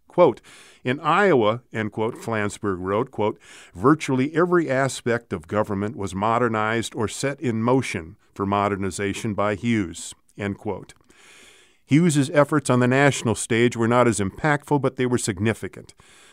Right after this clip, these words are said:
There's no better example than his work to create and fund the National Institute of Alcohol Abuse and Alcoholism. Tackling the issue like a tenacious bulldog, Hughes succeeded where others had failed.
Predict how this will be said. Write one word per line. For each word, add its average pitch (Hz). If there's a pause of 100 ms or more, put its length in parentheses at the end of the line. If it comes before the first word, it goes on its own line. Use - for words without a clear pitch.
(140)
There's 107
no 139
better 143
example 110 (400)
than 110
his 104
work 135
to -
create 113
and 104
fund 101 (340)
the 104
National 135
Institute 131
of 107
Alcohol 120
Abuse 113
and 110
Alcoholism. 87 (680)
Tackling 143
the 120
issue 135
like 117
a 104
tenacious 120
bulldog, 95 (400)
Hughes 151
succeeded 104 (120)
where 117
others 104
had 101
failed. -